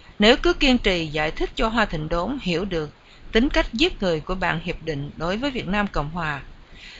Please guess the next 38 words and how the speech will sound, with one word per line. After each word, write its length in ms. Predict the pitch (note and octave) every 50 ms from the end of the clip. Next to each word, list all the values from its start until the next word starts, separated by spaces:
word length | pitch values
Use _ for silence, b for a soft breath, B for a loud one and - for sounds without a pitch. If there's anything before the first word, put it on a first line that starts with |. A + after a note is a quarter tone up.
| B B
thì 180 | - A3+ G3+ F#3+
Nixon 420 | G#3 C4 F4 E4 - D4+ C#4 C4
sẽ 140 | - A#3 A3
thông 240 | - - C4 A#3 A3+
cảm 380 | - F#3+ E3 D3+ D3+ F3 A#3+ - - -
và 140 | F3 E3+ E3
đòi 260 | E3+ E3+ D#3+ D3+ C#3+ D#3
duyệt 240 | E3 D3+ - -
lại 260 | E3 D#3+ D3+ C#3 D3 D3+
hiệp 140 | F3 E3+ C#3+
định 220 | D3 D#3 D3 C#3 C#3
Paris. 400 | F#3 F#3 F#3+ F3+ F#3+ F#3 F3+ F3 F3 - _ - - B B B B B B B B B
Ông 220 | - A#3 A3+ A3+
nhất 180 | B3 F4 - -
định 220 | F#3 E3+ C3+ D3+
không 260 | - - C4 A3 A3
cho 260 | G#3+ - A3 G#3+ G#3
là 180 | G3+ F#3 E3 D3+
Nixon 480 | C#3 D3 F3 - - - G#3+ G3 F#3 F3
đã 100 | G3 G#3+
thành 240 | - A3+ F#3 D3 D3
thật 180 | - - D3+ B2+ - - - b b b b b -
khi 160 | - A#3+ A#3
nói 160 | A#3 B3 C#4+
rằng 320 | C#4 A#3 G3 D#3+ C3+ C#3+ D3
Việt 220 | F3 E3 C#3+ - G#3
Nam 180 | A3 G#3+ G#3
Cộng 220 | - - C#3+ D3+ D#3+
Hòa 320 | F#3 F3 D#3+ D3+ C#3+ - - B B B B B B B B
đã 100 | - A3 A#3+ A3
giành 200 | A3 F#3+ F3 D#3+
được 240 | D#3+ D#3 D3 - -
một 200 | E3+ D#3 C#3+ -
thắng 220 | - A3+ A3 C4
lợi 220 | D#4 A#3+ D#3+ D3 D3+
lớn 320 | D#3+ E3+ E3+ F3 G#3 C#4+ - - - - - - -
mà 120 | F#3 F3+
bản 300 | E3 F3 E3 D3 E3